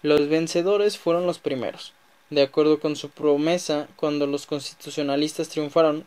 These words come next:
Carranza promulgó la Constitución de mil novecientos diecisiete, que rige actualmente en México, y que con el tiempo, tras diversas modificaciones, incorporó varias de las demandas sociales reivindica-, reivindicadas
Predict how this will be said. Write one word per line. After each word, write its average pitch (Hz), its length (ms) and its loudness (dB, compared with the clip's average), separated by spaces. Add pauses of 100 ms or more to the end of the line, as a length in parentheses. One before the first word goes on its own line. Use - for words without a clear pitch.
(120)
Carranza 143 460 -2
promulgó 147 520 0
la 151 140 2
Constitución 160 800 -6 (380)
de 143 180 -2
mil 139 200 -4
novecientos 139 460 -4
diecisiete, 143 540 -4 (480)
que 147 120 0
rige 147 260 0
actualmente 151 560 0
en 135 80 -4
México, - 400 -8 (580)
y 147 140 -6
que - 80 -20
con 143 260 -4
el 139 100 -6
tiempo, 170 460 -4
tras 139 220 0
diversas 139 400 -4
modificaciones, 156 920 -2 (300)
incorporó 151 580 2
varias 175 360 4
de 156 80 2
las 135 200 4
demandas 143 420 -2
sociales 151 560 -2 (140)
reivindica-, 147 720 0 (300)
reivindicadas 156 1400 0